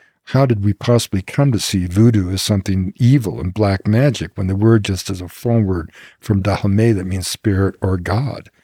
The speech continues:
And then when you actually peel back the, the, the, the reality of voodoo, it's a quintessentially democratic faith, you know, that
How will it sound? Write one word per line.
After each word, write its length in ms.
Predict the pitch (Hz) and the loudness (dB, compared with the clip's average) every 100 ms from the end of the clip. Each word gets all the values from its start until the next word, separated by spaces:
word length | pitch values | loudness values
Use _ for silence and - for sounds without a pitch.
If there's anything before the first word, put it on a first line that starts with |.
| _ _ _ | _ _ _
And 100 | 120 | 2
then 140 | 113 107 | 4 4
when 100 | 104 | 4
you 120 | 107 | 4
actually 240 | 107 104 | 2 0
peel 320 | - - 120 | 0 2 2
back 320 | 104 107 104 - | 4 2 2 0
the, 260 | 98 80 - - | -4 -4 -10 -12
the, 180 | 104 - | -12 -8
the, 180 | 95 101 | -8 -6
the 180 | 104 | -8
reality 760 | 95 98 95 107 170 107 87 98 - - - _ _ _ | -4 -2 0 2 2 2 -2 -8 -12 -20 -20 _ _ _
of 120 | 110 | 0
voodoo, 420 | 95 101 160 120 92 | 2 4 4 4 0
it's 180 | 101 | -4
a 60 | 107 | -6
quintessentially 680 | - 117 104 - 110 - 101 | -2 -2 0 0 0 0 0
democratic 600 | 104 104 - 107 107 - | 2 0 0 0 0 -2
faith, 540 | - 160 - - - | -4 -2 -2 -8 -20
you 140 | - 101 | -8 -4
know, 240 | 95 95 | -4 -6
that 240 | 95 98 | -8 -10